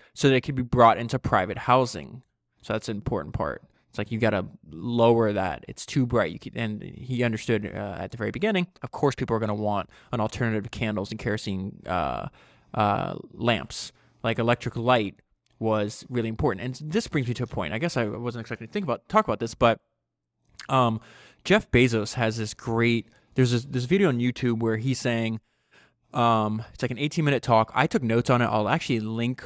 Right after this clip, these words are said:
my notes in the, in the show notes, um, so you can read them if you want. And it also links to the video. But Jeff's like, "Listen, a lot of people," and th-, this, this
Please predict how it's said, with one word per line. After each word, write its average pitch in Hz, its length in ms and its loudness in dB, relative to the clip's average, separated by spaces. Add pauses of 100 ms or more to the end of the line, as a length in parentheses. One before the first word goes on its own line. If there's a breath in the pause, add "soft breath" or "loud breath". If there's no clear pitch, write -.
my 113 180 -2
notes 107 680 -4
in 117 420 -4
the, 117 220 -2
in 113 160 -4
the 110 40 -4
show 120 160 2
notes, - 420 0 (200)
um, 95 580 -6 (240)
so - 160 -8
you 113 60 -6
can 113 120 -6
read 113 160 -4
them 139 120 -2
if 139 100 -6
you 160 60 0
want. 165 240 -2 (180)
And 113 80 -2
it 117 80 0
also 117 180 0
links 110 260 -4
to 117 60 -4
the 98 60 -2
video. 123 320 2 (840)
But 131 220 4
Jeff's - 320 -2
like, 120 260 2 (240 loud breath)
"Listen, 139 240 2
a 117 80 2
lot 156 160 6
of 233 80 -4
people," 135 380 4
and 127 120 0
th-, 139 120 -2
this, - 340 -2
this - 460 -4